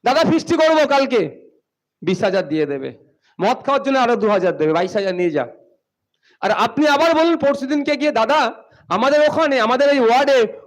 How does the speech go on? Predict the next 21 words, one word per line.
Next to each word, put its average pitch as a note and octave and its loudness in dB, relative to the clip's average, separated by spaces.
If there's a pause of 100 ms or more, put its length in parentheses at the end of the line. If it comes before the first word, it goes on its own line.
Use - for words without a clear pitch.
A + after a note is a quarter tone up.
(100)
ওই C4 2
যে C#4+ 2 (600)
শিশু B3+ 0
শিক্ষা D#4 -2
কেন্দ্রটা D4+ 2
আছে, D4+ 0 (500)
ওই A#3+ 0
প্রাইমারি C#4 2
স্কুলটা D4+ 0
আছে, D4 2 (760)
ওই B3 2
বোর্ড F3 -2
নাই, D3+ -2 (1040)
বোর্ডটা G#3+ -2
একদিকে G#3 -2
ভেঙে F#3 0
পড়ছে, F#3+ -4
আমার F#3+ -2
ছেলেটাকে F3+ -2
দিতে F3 -4
গিয়েছিলাম, F#3 -2